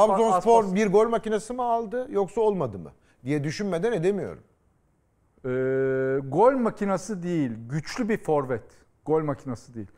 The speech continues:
Speaker 2: Ben olsam Umut'la beraber oynatırım. Hoca onu şu anda çok denemiyor. Mecburen, Bakasetas'la oynatıyor. O yüzden de Trezeguet, mesela yanındaki kanatın Trezeguet'in daha iyi işlemesinin sebebi Trezeguet Cornelius'la çok verim veremedi ama Maximo Gomez gibi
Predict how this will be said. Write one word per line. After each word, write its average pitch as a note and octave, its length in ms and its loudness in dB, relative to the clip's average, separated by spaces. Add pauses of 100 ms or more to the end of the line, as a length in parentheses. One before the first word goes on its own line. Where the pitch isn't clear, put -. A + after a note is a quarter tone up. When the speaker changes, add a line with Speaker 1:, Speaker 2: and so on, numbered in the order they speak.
(180)
Speaker 2:
Ben C#4 140 4
olsam A#3 400 0
Umut'la G3+ 360 -2
beraber D#3+ 280 0
oynatırım. A2 460 -8 (200)
Hoca E3 240 -4
onu G3 160 -2
şu - 140 -4
anda F3+ 220 -2
çok - 260 -8
denemiyor. D3+ 360 -4 (400)
Mecburen, C3+ 600 -4
Bakasetas'la C3 600 -6
oynatıyor. G#2+ 440 -10 (720)
O G3 120 2
yüzden G3 260 0
de G#3 120 -10
Trezeguet, E3 420 0
mesela D#3 260 -2
yanındaki G3+ 500 -4
kanatın F#3 560 -4 (140)
Trezeguet'in E3+ 540 -4
daha E3 220 2
iyi F#3 80 -2
işlemesinin E3 560 -8
sebebi C#3+ 440 -6 (560)
Trezeguet F3 560 -2
Cornelius'la F3+ 560 -2
çok D#3+ 240 -6
verim E3 260 -2
veremedi E3+ 380 -2
ama G3 160 -2
Maximo F#3+ 640 -4
Gomez F3 360 -2
gibi C#3+ 200 -2